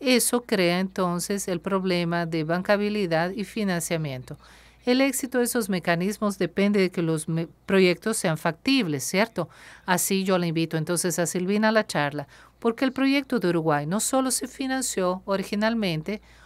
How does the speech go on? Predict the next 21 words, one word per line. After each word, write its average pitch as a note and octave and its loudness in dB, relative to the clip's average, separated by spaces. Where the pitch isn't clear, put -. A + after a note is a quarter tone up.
como A#3 4
acaba G#3+ 6
de F3+ 2
pasar F3+ 0
por F#3+ -2
un F#3 0
proceso F#3+ -2
de E3+ 0
refinanciación. F#3 -2
Silvina, C4+ 2
¿podrías A3+ 0
contarnos, F#3+ 0
por - -12
favor, E3 0
cómo C4+ 4
es G3+ 0
la G3+ 0
experiencia F3+ -2
de D#3 0
Uruguay D#3 2
entonces? D3 -2